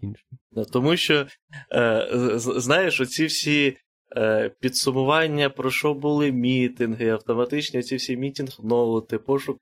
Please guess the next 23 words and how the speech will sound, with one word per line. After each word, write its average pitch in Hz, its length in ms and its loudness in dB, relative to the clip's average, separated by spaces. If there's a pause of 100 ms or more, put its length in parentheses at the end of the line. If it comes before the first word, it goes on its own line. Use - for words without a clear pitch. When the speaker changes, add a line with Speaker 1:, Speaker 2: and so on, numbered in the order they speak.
(360)
Speaker 2:
по 139 100 2
історії, 120 680 0
щоб 110 200 -4
ти 120 160 -4
собі, 110 280 -4
типу, 110 360 -4
бистро 113 360 -4
міг 113 140 -2
скомпілювати, 113 920 0 (320)
е, 107 160 -2
що 123 180 0
там 123 180 0
за 113 120 0
останні 117 400 0
тижні 117 400 -2
обговорювалося, 110 800 2
то, 113 140 0
що 117 100 0
вони 113 80 2
все 117 140 0
показували, 113 440 0
інтеграцію 113 500 -2
в - 40 -16